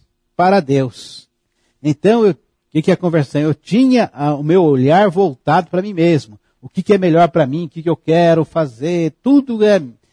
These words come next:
desde que nasce, né, a criança primeiro aprende a falar, "É meu, é meu, é meu, é meu." Então ele vai ver todo mundo que ele pode pegar pra si. E a conversão é a conversão de si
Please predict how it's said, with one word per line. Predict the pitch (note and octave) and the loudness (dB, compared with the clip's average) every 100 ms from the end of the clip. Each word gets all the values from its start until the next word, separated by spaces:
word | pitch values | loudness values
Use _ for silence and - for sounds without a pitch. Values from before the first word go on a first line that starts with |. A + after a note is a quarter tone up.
| _ | _
desde | - A3 - | 0 0 2
que | E3 | -2
nasce, | C3 F#3+ A3+ - | 0 0 0 -2
né, | |
a | E3 | -8
criança | C#3+ E3 G3 - _ _ | -2 -2 -4 -10 _ _
primeiro | - C#3 F#3+ | -12 -6 -4
aprende | F#3+ - F3 | -4 -6 -6
a | |
falar, | - C#3 D#3 D#3+ _ - | -4 -2 0 -2 _ -2
"É | F#3+ | 0
meu, | F3 F3+ C#3 - _ | 4 4 4 -2 _
é | D#3+ | -6
meu, | F3+ F#3 C#3+ B2 | 2 2 2 0
é | E3 | 0
meu, | E3+ E3+ | 2 0
é | C#3+ | 0
meu." | D3+ F3 C#3 _ _ | 0 0 0 _ _
Então | C#3+ C#3 F3 G#3 | -6 -2 0 0
ele | G3+ | 0
vai | E3 G3 E3 | 0 0 0
ver | E3+ F#3 _ | 0 -2 _
todo | C4 C#4+ B3+ F3+ | -2 -2 -2 -8
mundo | D3 F#3+ A#3 | -4 -2 -2
que | G3 | -4
ele | G3+ | -6
pode | - - F#3 G3+ E3 | -4 0 2 2 -2
pegar | - D#3+ D3+ | -6 -2 -2
pra | E3 E3+ | -2 -4
si. | - - C3 - _ _ _ _ - | -6 -4 -6 -6 _ _ _ _ 2
E | G#3 | 2
a | |
conversão | G#3 A3 A#3+ F3+ B2+ - F#3 A#3+ D#3+ G2+ _ _ _ _ - | 4 2 0 0 -2 -2 2 2 2 -4 _ _ _ _ -2
é | |
a | F3+ | -2
conversão | - F#3 E3 C#3+ - E3 D3+ | 0 0 0 -2 0 0 0
de | C3 A3+ | 2 2
si | - - - F3 B3+ C#4 | 2 -6 -2 2 4 4